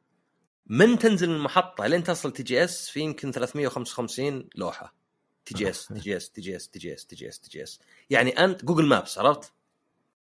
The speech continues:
Speaker 1: جوجل مابس بس بالحياة الواقعية. طبعًا ذي لوحات مثبتة كذا مؤقت، وبعضهم طبعًا ناس حتى معهم لوحة مكتوب عليها تي جي اس وتشر، يعني ك-، مو تشر قصدي، يعني إيه تشر يعني بوينتس.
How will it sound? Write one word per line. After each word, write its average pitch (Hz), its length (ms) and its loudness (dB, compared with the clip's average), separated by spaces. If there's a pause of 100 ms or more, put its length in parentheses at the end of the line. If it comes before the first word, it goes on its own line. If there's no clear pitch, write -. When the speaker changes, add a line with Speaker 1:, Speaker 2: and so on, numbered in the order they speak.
(760)
Speaker 1:
جوجل 165 220 4
مابس 180 260 8
بس 143 160 -8
بالحياة 120 380 2
الواقعية. 87 580 -2 (800)
طبعًا 127 260 6
ذي 226 120 6
لوحات 185 440 6
مثبتة 113 460 0
كذا 101 160 -2
مؤقت، 113 500 0
وبعضهم 113 320 6
طبعًا 107 200 -4
ناس 107 380 2
حتى - 240 -12
معهم 95 300 -4
لوحة 92 520 2 (400)
مكتوب 98 220 -6
عليها 104 120 4
تي 90 140 -8
جي 101 160 0
اس - 180 -8
وتشر، - 500 -10 (560)
يعني 98 140 0
ك-، - 140 -8
مو 113 80 -6
تشر 90 300 -10
قصدي، 90 440 -8
يعني 98 140 -4
إيه 147 140 0
تشر 110 320 -6
يعني 92 480 -6 (920)
بوينتس. 98 340 0